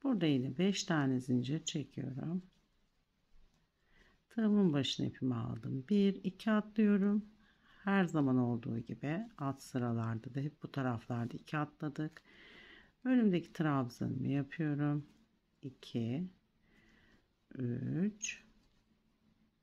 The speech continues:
ve dört. Şimdi burada yine trabzan artırmamı yapacağım. Bir trabzanımı artırıyorum. Beş.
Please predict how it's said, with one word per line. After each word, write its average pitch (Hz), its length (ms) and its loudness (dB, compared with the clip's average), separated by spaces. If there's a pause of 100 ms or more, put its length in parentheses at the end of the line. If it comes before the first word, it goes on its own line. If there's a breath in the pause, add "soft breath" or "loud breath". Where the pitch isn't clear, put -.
ve 123 180 -4 (120)
dört. - 480 -10 (800 loud breath)
Şimdi 180 420 -2
burada 254 280 4
yine 214 280 8
trabzan 165 520 4
artırmamı 139 640 4
yapacağım. 135 720 -2 (340)
Bir 170 200 -4
trabzanımı 120 840 -4
artırıyorum. 147 880 -4 (840 soft breath)
Beş. - 460 -6